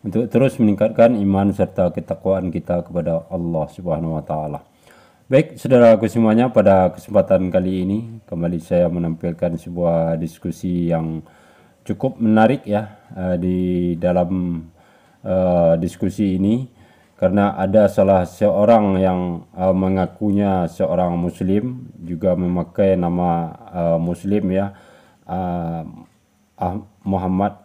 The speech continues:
Al-Fatih, eh, nama yang digunakan. Kemudian dia, eh, coba bertanya kepada saudara Yizak dari Yudaisme. Dan di dalam pertanyaan, eh, yang diajukan tersebut,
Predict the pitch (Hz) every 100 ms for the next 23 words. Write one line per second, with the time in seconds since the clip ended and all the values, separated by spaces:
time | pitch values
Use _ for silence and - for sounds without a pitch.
0 | _ - 95 85 - - 127 87 - _
1 | - 92 87 85 82 85 87 87 85 85
2 | 85 82 85 87 85 110 139 - - -
3 | _ _ - 107 117 131 131 123 113 110
4 | 110 107 104 95 110 107 98 92 - 90
5 | 101 - 90 95 87 - 92 98 98 98
6 | - 87 90 87 92 87 90 90 85 87
7 | 90 104 110 - 92 90 87 87 87 85
8 | 95 95 131 110 76 - _ - - _
9 | _ _ _ - 110 139 139 131 127 123
10 | 117 117 113 110 101 110 107 107 113 120
11 | 123 120 117 120 98 101 101 98 98 95
12 | 95 92 82 92 92 101 95 90 90 98
13 | 87 160